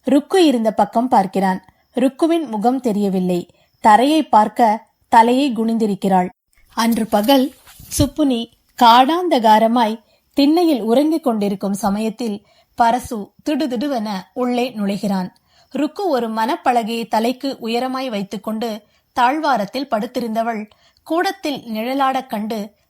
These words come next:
விருட்டென எழுந்து உட்காருகிறாள். இவனை எப்படி வரவேற்பது?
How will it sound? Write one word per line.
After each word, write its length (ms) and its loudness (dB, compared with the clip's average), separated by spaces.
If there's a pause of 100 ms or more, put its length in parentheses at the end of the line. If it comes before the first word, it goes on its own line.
விருட்டென 560 -4
எழுந்து 380 -6 (100)
உட்காருகிறாள். 640 -2 (400)
இவனை 680 -8
எப்படி 380 -6
வரவேற்பது? 800 -6